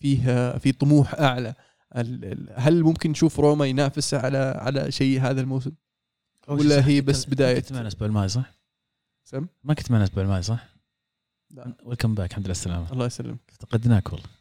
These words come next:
Speaker 1: حبيبي والله.
Speaker 2: الأسبوع الماضي تكلمنا عن، عن روما، وقلنا إن يعني أنا، أنا كذا شعرت وأنا أشوف أول مباراة لهم مع، مع مورينيو،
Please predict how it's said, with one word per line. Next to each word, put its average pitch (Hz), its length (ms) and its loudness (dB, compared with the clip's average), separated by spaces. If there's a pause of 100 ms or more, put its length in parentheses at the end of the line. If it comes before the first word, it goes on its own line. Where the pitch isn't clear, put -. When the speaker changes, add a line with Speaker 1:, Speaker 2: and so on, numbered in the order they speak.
Speaker 1:
حبيبي 123 340 -4
والله. - 220 -16
Speaker 2:
الأسبوع 135 260 4
الماضي 170 160 6
تكلمنا 151 380 4
عن، 104 240 0
عن 92 160 -4
روما، 104 240 2
وقلنا 113 300 4
إن 104 260 2 (920)
يعني 123 180 -2
أنا، 143 180 6
أنا 151 100 6
كذا 131 180 6
شعرت 120 540 2
وأنا 110 140 4
أشوف - 380 0 (240)
أول 120 220 6
مباراة 110 360 2
لهم 110 280 2
مع، 87 300 -6
مع 82 160 -6
مورينيو، 117 440 2